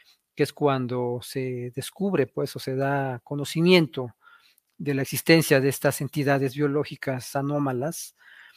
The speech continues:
y que, este, y que, y, y con las cuales se comenzó a llevar a cabo, pues, la investigación y que, como, eh, comenté, si uno r-, hace esta, este, esta revisión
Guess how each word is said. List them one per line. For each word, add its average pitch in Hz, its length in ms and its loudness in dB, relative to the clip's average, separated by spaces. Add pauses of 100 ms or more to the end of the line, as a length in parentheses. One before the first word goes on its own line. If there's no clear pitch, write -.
(300)
y 170 240 -6
que, 165 540 10
este, 135 760 2
y 175 120 -10
que, 135 540 0
y, 165 260 -4
y 165 140 -2
con 160 160 0
las 143 120 2
cuales 170 280 4
se 151 140 -2
comenzó 143 600 -2
a 165 40 2
llevar 139 240 2
a 135 120 -2
cabo, 135 280 -2
pues, 135 220 -4
la 135 80 -4
investigación 151 880 -6 (640)
y - 80 -20
que, 143 160 -2
como, 139 680 -2 (100)
eh, 135 240 -6
comenté, 160 640 4 (400)
si - 220 -6
uno 170 260 2
r-, 143 240 -2 (240)
hace 160 320 2
esta, 135 720 4
este, - 600 -2
esta 156 320 2
revisión 147 880 0